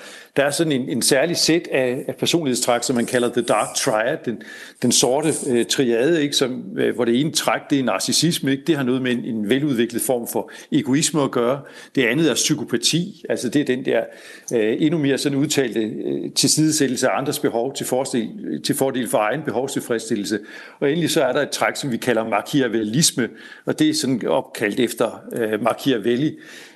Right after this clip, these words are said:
øh, og hans værk Fyrsten, ikke? Og det er sådan en, en trang til at, at få magt via manipulation af andre. Og hvis du har den der sorte triade, ikke, så har du en hel masse, hvad skal man sige,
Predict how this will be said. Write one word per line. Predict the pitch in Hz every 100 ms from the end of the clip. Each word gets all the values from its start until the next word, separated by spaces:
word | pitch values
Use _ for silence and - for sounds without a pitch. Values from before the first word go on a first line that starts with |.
| -
øh, | 117 113
og | 135
hans | 110 120 117
værk | 113 104 -
Fyrsten, | - 160 165 - 127
ikke? | 131 - 139 131
Og | 135 151
det |
er | 143
sådan | 131 127
en, | 117 117
en | 123 110
trang | 131 147 139
til | 131
at, | 143 113 110 -
at | 135 120 -
få | 143
magt | 123 123 -
via | 127 139
manipulation | 123 117 113 - 113 - 202 208 - - - -
af | 113 98
andre. | 92 135 107 - - -
Og | 139
hvis | 131
du | 170
har | 160 233
den | 190 190
der | 175
sorte | 165 - 151 175
triade, | 165 - 139 117 131 160
ikke, | 160
så | 202
har | 202 196
du | 165
en |
hel | 110 220 175
masse, | 123 147 147
hvad |
skal | 139 131
man | 123
sige, | - 147 151